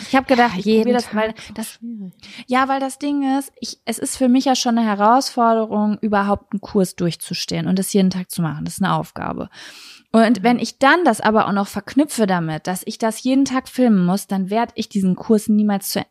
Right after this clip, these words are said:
Speaker 1: ich werd das nicht hinkriegen, das zu Ende zu machen.
Speaker 2: Ja, versteh ich.
Speaker 1: Aber ich werd euch auf dem Laufenden halten.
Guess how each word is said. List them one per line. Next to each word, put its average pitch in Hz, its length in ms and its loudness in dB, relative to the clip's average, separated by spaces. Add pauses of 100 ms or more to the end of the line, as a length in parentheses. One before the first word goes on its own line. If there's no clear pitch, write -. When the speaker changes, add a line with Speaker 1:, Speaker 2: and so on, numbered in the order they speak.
Speaker 1:
ich - 180 -6
werd 220 120 -2
das 208 120 -6
nicht 214 140 -4
hinkriegen, 170 380 0
das 147 160 -6
zu 196 100 -6
Ende 180 240 0
zu - 160 -4
machen. 175 180 2
Speaker 2:
Ja, 175 380 -2 (120)
versteh 170 600 -8
ich. - 160 -20 (460)
Speaker 1:
Aber 254 380 4
ich - 140 -8
werd 247 220 0
euch 220 480 2
auf 202 100 -8
dem 196 220 -2
Laufenden 165 480 -6
halten. - 380 -12